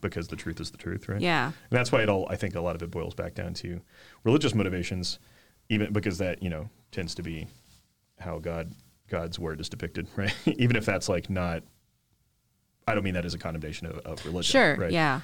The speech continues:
Speaker 1: 'Cause there are a lot of, like, you know, uh, there's a lot of negotiation in a lot of religions, right?
Speaker 2: Right.
Speaker 1: Just not in, like, American evangelism, <laughs> right?
Speaker 2: Right,
Speaker 1: So,
Speaker 2: yeah.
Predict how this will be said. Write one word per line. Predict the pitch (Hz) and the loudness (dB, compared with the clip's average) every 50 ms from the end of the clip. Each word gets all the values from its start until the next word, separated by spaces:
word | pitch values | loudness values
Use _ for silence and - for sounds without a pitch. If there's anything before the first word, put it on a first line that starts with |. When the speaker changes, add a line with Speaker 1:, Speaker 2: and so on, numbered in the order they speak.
| - | -2
Speaker 1:
'Cause | - 107 | 0 4
there | 113 107 | 6 6
are | 104 | 8
a | |
lot | 101 104 98 92 | 8 6 6 4
of, | 87 82 - 95 | 2 -2 -2 -2
like, | 87 82 80 - - - - - _ _ _ _ _ _ _ _ _ _ _ _ _ _ _ _ - - - - | -2 -2 -4 -8 -12 -18 -20 -20 _ _ _ _ _ _ _ _ _ _ _ _ _ _ _ _ -20 -18 -6 -2
you | 113 101 | -2 -2
know, | 82 76 80 - - - - _ - | 0 -2 -4 -8 -10 -16 -20 _ -10
uh, | - 85 87 92 - - - - | -10 -8 -8 -8 -8 -8 -6 -4
there's | 98 95 104 | -2 2 6
a | 113 | 6
lot | 131 127 | 8 8
of | 107 | 6
negotiation | 95 90 92 92 90 - 90 80 87 - - 82 - 85 82 - | 4 2 0 -2 -2 -2 -2 -4 -4 -4 -6 -6 -4 -6 -4 -2
in | 92 90 | 0 0
a | |
lot | 90 98 98 - | 2 2 2 0
of | - | -2
religions, | - - - - - - - - - - | -6 -8 -10 -10 -10 -8 -6 -6 -2 2
right? | 208 220 175 | 4 4 4
Speaker 2:
Right. | - - - | 4 2 0
Speaker 1:
Just | 110 - 98 117 | 0 0 2 4
not | 110 107 101 98 - - | 4 4 2 2 0 -2
in, | 95 90 92 | -2 -2 -2
like, | 90 85 82 - | -4 -4 -4 -4
American | 87 85 78 78 - 78 | -4 -4 -4 -6 -8 -10
evangelism, | 76 71 69 - - - - - - - - | -10 -10 -10 -12 -12 -12 -12 -12 -12 -6 -2
<laughs> | - | 0
right? | 113 107 - | 0 2 2
Speaker 2:
Right, | 147 - - - | 2 2 2 2
Speaker 1:
So, | - - - - - | 2 2 4 4 4
Speaker 2:
yeah. | 151 139 135 135 | 6 4 4 2